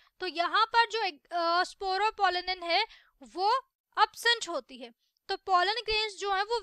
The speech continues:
well preserved होंगी as fossils because of the presence of sporopollenin, जो कि एक highly resistant organic material है। अब इनर लेयर की बात करें,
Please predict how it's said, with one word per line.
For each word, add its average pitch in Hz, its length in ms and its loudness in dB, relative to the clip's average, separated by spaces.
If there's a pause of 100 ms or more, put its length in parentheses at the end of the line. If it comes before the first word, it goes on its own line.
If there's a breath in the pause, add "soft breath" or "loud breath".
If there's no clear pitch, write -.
well 415 200 6 (100)
preserved 370 460 2
होंगी - 280 -8 (100)
as 403 220 6
fossils 330 600 -4
because 359 600 0
of 381 120 -2
the 403 100 4
presence 381 460 -6
of 466 140 2
sporopollenin, 440 1080 -2
जो 339 160 -8
कि 359 160 -6
एक 403 160 0
highly 359 540 2
resistant 349 520 -10 (180)
organic 403 600 2
material 269 440 -12
है। 254 120 -12 (500 soft breath)
अब 381 240 2 (1000)
इनर 415 360 6
लेयर 453 300 4
की 427 160 0
बात 381 260 4 (100)
करें, 381 320 2